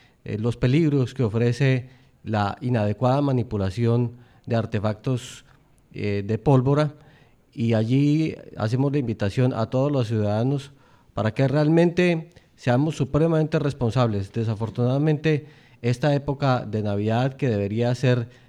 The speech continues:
de paz, de cohesión familiar, en la que la, las dif-, diferentes familias puedan integrarse alrededor de una cena, alrededor de una fiesta, pues se ha convertido desafortunadamente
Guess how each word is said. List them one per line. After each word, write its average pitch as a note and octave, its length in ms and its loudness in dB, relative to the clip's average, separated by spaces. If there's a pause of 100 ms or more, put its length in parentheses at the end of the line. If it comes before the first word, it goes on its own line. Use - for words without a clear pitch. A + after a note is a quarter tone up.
(100)
de G#2+ 140 -2
paz, C3 600 0 (260)
de G#2+ 160 -4
cohesión A2+ 560 2
familiar, B2+ 720 2 (320)
en A2+ 180 -2
la G#2+ 180 0
que A2 280 0
la, G#2 240 -6 (320)
las G#2+ 320 -4
dif-, G#2+ 180 -8
diferentes A#2 480 -2
familias B2 480 -2
puedan C3 320 2
integrarse B2+ 760 2 (280)
alrededor G#2+ 520 0
de C3 100 0
una C3 180 2
cena, C3 400 2
alrededor A2 600 -4
de C3 60 0
una C#3 160 2
fiesta, C#3 400 -2 (280)
pues C3+ 160 -2
se C3+ 80 2
ha C3 160 0
convertido C#3 680 2
desafortunadamente B2+ 1080 -2